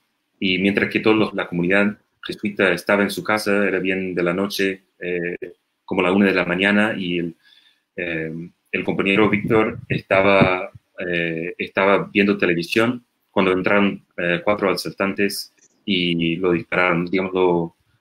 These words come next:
confrontaron y enfrentaron y, y lo dispararon.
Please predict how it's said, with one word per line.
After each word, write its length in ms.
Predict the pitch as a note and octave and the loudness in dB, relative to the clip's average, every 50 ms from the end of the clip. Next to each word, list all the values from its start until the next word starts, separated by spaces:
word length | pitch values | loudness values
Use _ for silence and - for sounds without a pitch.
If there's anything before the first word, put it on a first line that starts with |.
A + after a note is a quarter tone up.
| _ _ - | _ _ -8
confrontaron 720 | - G#2 F#2+ F#2+ F2+ F2 A#2 A2 A2 G#2+ G#2 G2+ G2 F#2 | -6 -4 -2 -2 -2 0 0 2 2 4 4 4 2 2
y 180 | F2+ E2+ F2 - | 0 -2 -2 -4
enfrentaron 540 | G#2 G2+ G#2+ F#2+ F2+ A#2 A2+ A2 G#2+ G2+ G2 | -4 -2 -2 -2 0 0 2 2 4 4 4
y, 240 | F2+ E2+ E2 E2 - | 2 0 -2 -4 -6
y 340 | - F2 E2+ E2+ F2 E2 - | -8 -8 -6 -6 -8 -10 -10
lo 140 | - F#2 F2 | -6 -4 -2
dispararon. 400 | E2+ E2 - F2 E2 E2 F2 - | -2 -4 -4 -6 -6 -6 -6 -10